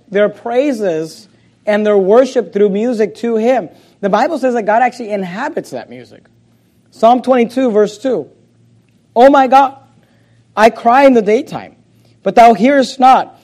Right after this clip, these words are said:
and in the night season am, uh, uh, and am not silent." Notice verse three. "But thou art holy, O thou that inhabitest the praises of Israel." Notice that God's holiness is mentioned,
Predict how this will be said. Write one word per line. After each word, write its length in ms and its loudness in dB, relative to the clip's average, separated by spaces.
and 100 0
in 60 4
the 80 4
night 320 4
season 580 -2
am, 540 2
uh, 40 -4
uh, 840 2
and 240 2
am 160 4
not 240 2
silent." 500 2
Notice 180 4
verse 220 0
three. 420 0
"But 200 2
thou 280 6
art 300 8
holy, 960 0
O 280 6
thou 760 4
that 180 6
inhabitest 1120 -2
the 140 0
praises 840 -2
of 180 -4
Israel." 480 -6
Notice 260 2
that 240 2
God's 320 2
holiness 760 0
is 180 -4
mentioned, 600 -4